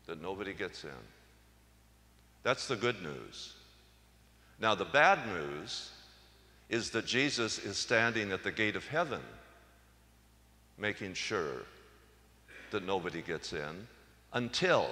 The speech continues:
until they've paid their dues, until they've done their work, until they've made recompense.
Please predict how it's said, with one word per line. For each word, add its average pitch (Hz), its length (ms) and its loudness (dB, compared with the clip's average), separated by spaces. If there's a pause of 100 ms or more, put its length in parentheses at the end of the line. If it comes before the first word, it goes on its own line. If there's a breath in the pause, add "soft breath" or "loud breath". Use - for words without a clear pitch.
(960)
until 101 580 0 (1500)
they've 98 280 0
paid 107 280 2
their 98 100 0
dues, 73 600 -8 (1200)
until 120 360 6
they've 110 220 6
done 120 220 8
their 120 160 4
work, 98 340 0 (1400)
until 123 300 2
they've 110 260 2
made 120 360 0 (180)
recompense. 95 960 -2